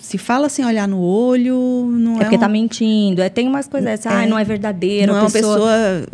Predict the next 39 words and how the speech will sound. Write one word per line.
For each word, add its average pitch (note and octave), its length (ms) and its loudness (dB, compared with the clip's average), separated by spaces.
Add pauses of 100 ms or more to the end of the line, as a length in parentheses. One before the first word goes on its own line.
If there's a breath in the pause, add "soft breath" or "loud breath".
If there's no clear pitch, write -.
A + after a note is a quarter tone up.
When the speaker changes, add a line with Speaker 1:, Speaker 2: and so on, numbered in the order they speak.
Speaker 2:
verda-, A3 120 -2
Speaker 1:
confiável. G3+ 600 2 (120)
Speaker 2:
não, - 60 -4
isso, B3+ 420 2
não G3+ 200 2
olha G3+ 280 0
nos F#3 240 -4
olhos", G3+ 480 -2
Speaker 1:
É, D3 140 2
Speaker 2:
né? G3 160 2
Speaker 1:
tá E3 80 2
escondendo G3+ 420 0
alguma A#3+ 240 0
coisa. F#3 720 -2 (1000 loud breath)
E, A#3 220 -4
e A#3+ 100 0
Speaker 2:
É. G3+ 120 -2
Speaker 1:
tá, F#3 80 0 (200)
vamos D#4 440 0
desmistificar B3+ 960 -2
essas F#3 220 -6
coisas, F#3+ 440 -4
porque - 260 -8
realmente, A#3+ 540 -2
assim, A#3 420 -4 (880 loud breath)
já F#3+ 160 -4
passou F#3 300 -4
da E3 180 -2
hora, D3 200 -4
né? F3+ 380 0 (340 loud breath)
Speaker 2:
É. - 60 -6
É - 40 -10
que - 80 -20 (120)
eu, G3+ 360 -6
ah, E3+ 260 -8 (480)
acho F3+ 220 -8
mesmo, F3 400 -6
assim, E3 360 -8
que F3+ 460 -6